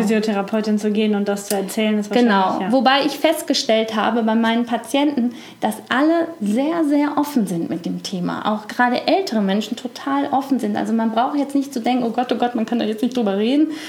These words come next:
Speaker 2: weil man muss ja schon sehr viele intime Sachen irgendwie bereden. Also nicht nur sexuelle intime Sachen, sondern auch über Stuhlgang, über Blasenprobleme und so weiter. Und ich habe festgestellt, die Menschen sind wirklich offen. Also es ist ganz selten, dass da jemand steht und denkt so,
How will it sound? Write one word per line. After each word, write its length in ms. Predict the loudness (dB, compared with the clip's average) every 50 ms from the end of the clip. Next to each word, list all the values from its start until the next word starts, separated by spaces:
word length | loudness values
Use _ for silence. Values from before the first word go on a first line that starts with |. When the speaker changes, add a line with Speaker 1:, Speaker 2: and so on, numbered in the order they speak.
| -14 -14 -6 0
Speaker 2:
weil 120 | 2 2
man 100 | 4 4 4
muss 140 | 4 4 2
ja 100 | 2 0
schon 320 | 2 0 2 4 4 4
sehr 160 | 4 2 0 2
viele 260 | 2 2 2 2 2
intime 560 | 0 0 -2 -2 0 2 2 4 4 2 2
Sachen 400 | 0 0 0 0 0 -2 0 0
irgendwie 340 | -2 0 0 0 0 -2 -2
bereden. 540 | 0 -2 -2 0 2 2 2 2 2 0 0
Also 220 | 0 -2 -2 0
nicht 260 | 0 0 0 -2 0 0
nur 300 | 0 2 2 0 -2 -4 -6 -4
sexuelle 560 | -4 -4 -4 -4 -8 -4 0 2 2 2 2
intime 520 | 4 2 0 0 2 2 2 2 2 2
Sachen, 260 | 2 2 2 2 2
sondern 260 | 2 2 0 0 0 0
auch 200 | 0 -2 -2 -6 -12 -16 -4
über 220 | -2 -2 0 0 -2
Stuhlgang, 720 | -2 -2 0 0 2 2 2 2 0 0 0 0 -2 -2
über 220 | 0 0 0 0
Blasenprobleme 960 | 0 0 0 0 2 0 0 2 0 -2 -2 -2 -2 -2 0 0 0 0 0
und 160 | 0 -2 -2
so 120 | -2 -2 0
weiter. 240 | 0 0 -2 -4 -10 -10 -14 -16 -18 -18 -18 -16 -6
Und 120 | -4 -2
ich 100 | 0 0
habe 80 | 0 0
festgestellt, 520 | -2 -4 -4 -4 -6 -4 -2 -2 -2 -2
die 60 | -2 -2
Menschen 320 | -2 -2 -2 -2 -2 -2
sind 180 | -2 -2 -4 -6
wirklich 340 | -10 -8 -8 -10 -8 -8 -10
offen. 240 | -10 -8 -10 -8 -8
Also 180 | -8 -6 -6
es 80 | -6 -6
ist 60 | -4
ganz 220 | -4 -4 -4 -4 -4
selten, 260 | -2 -2 -2 -2 -4
dass 140 | -6 -6 -6
da 80 | -6
jemand 260 | -6 -6 -4 -6 -6 -6
steht 160 | -8 -6 -4
und 60 | -4
denkt 160 | -4 -4 -4
so, 60 | -6